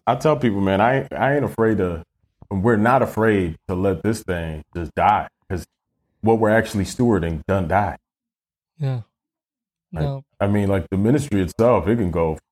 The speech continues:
Speaker 1: you can blow it up in smoke, but here's what's not get-, like, that's why I love that, uh,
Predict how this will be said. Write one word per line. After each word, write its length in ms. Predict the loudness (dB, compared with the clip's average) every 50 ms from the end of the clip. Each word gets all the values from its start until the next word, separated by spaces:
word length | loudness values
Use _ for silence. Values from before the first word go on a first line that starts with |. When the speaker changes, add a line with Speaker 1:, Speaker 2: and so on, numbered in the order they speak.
| _ _ _ _ _ _
Speaker 1:
you 120 | -2 0
can 100 | 0 -2
blow 200 | 0 2 2 2
it 40 | 2
up 140 | 0 -2 -2
in 40 | -8
smoke, 320 | -4 0 0 0 2 0
but 100 | -2 0
here's 180 | 0 0 0 -2
what's 180 | -4 -6 -2
not 240 | 0 0 0 0 -2
get-, 160 | -4 -6 -4
like, 160 | -4 -4 -4 -6 _ _ -2
that's 160 | -2 0 4
why 140 | 4 4 4
I 40 | 4
love 240 | 2 2 2 2 2
that, 180 | 2 2 2
uh, 400 | 2 2 2 0 0 -2 -4 -8